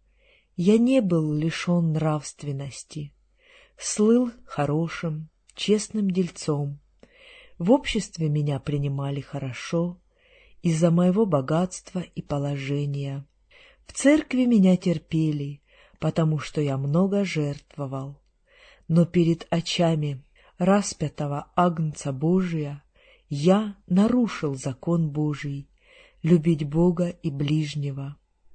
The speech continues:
Эти две величайшие заповеди, дающие истинное счастье людям. Я был глубоким грешником,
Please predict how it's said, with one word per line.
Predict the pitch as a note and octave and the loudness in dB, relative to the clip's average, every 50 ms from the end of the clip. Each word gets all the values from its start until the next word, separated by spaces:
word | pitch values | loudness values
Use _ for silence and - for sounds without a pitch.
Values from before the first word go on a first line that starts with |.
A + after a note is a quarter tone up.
| - _ _ _ _ _ _ _ _ _ | -20 _ _ _ _ _ _ _ _ _
Эти | - F3 E3+ E3 - - D#3 | 2 2 2 2 0 -4 -8
две | C#3 C3+ C3+ D3 D3+ D3 | -8 -6 -2 -2 0 0
величайшие | C3+ C#3+ C#3 C#3 C#3 - - - F#3+ G#3 A3 G#3 - - - G#3+ G#3 G#3 | 0 -2 -2 -4 -4 -6 -2 0 0 2 2 0 0 -2 0 0 0 0
заповеди, | F#3 F3 F3+ F3 E3+ E3 - D3+ C#3+ C#3 C#3+ C#3 C3 C3+ C3+ C#3 - _ _ - - - - - - - _ - | 0 0 2 2 2 0 -2 -4 -4 -4 -4 -6 -6 -8 -10 -10 -10 _ _ -20 -20 -20 -20 -20 -20 -20 _ -2
дающие | D#3+ E3 F3 F#3 F#3+ G3+ G3+ G3 F3+ - - - - D#3 C#3+ C#3+ D3 - _ _ | 4 6 6 8 8 6 6 4 2 0 -4 -4 -4 -4 -4 -6 -6 -10 _ _
истинное | G3 G#3 G3+ F#3 - - - - D#3+ D3 C#3+ C#3 C#3 C3+ | 0 0 0 0 -2 -6 -8 -6 -4 -4 -4 -4 -4 -6
счастье | B2+ - - - - F3+ F3+ F3+ - - - - - D#3+ D3+ | -6 -8 -4 0 2 2 2 2 -2 -6 -12 -10 -6 -4 -4
людям. | C#3 C3+ C#3+ C#3+ C#3+ C#3 C3 D3 C#3 C#3 C#3 C#3 - _ _ _ _ _ _ _ _ _ _ _ - - - - - _ - | -4 -4 -4 -6 -6 -6 -6 -8 -8 -8 -10 -12 -14 _ _ _ _ _ _ _ _ _ _ _ -20 -20 -20 -20 -16 _ 2
Я | F#3+ G#3+ A#3 A#3 | 4 6 6 6
был | G#3 A#3 A#3 A#3 | 8 8 6 6
глубоким | G3+ G3 F3+ F3 F3+ F#3 F#3+ F#3+ E3+ G3 A#3+ C4 B3+ - B3 B3 A#3+ G#3 | 4 0 -2 0 4 4 4 6 6 6 4 4 2 0 -2 -2 0 2
грешником, | G3 F#3+ G3 G#3 G3+ F3 - - - D3 C#3+ - - C3+ C3 C3 C#3 C#3+ | 2 4 6 6 4 4 2 -2 -6 -8 -10 -10 -8 -10 -10 -10 -10 -12